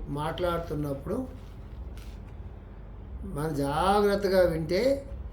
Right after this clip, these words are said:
వాళ్ళు ఏ అక్షరాన్ని ఎట్లాగా స్పష్టంగా పలకాలో అట్లాగే స్పష్టంగా పలుకుతారు. అక్కర్లేని చోట్ల ఒత్తులు పెట్టడం, అవసరం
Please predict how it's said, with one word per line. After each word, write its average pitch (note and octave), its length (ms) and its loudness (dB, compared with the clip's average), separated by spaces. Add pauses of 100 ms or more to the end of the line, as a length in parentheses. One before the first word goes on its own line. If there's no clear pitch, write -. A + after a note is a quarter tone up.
(400)
వాళ్ళు E3+ 180 6
ఏ F3 180 6
అక్షరాన్ని G#3+ 960 4
ఎట్లాగా F#3+ 800 2
స్పష్టంగా F#3 760 2
పలకాలో F3 720 2 (260)
అట్లాగే F3 480 2
స్పష్టంగా E3+ 840 -2
పలుకుతారు. D#3 680 -2 (960)
అక్కర్లేని F3+ 400 6
చోట్ల E3+ 280 2
ఒత్తులు D#3+ 320 2
పెట్టడం, D3 460 -2 (1700)
అవసరం E3 460 2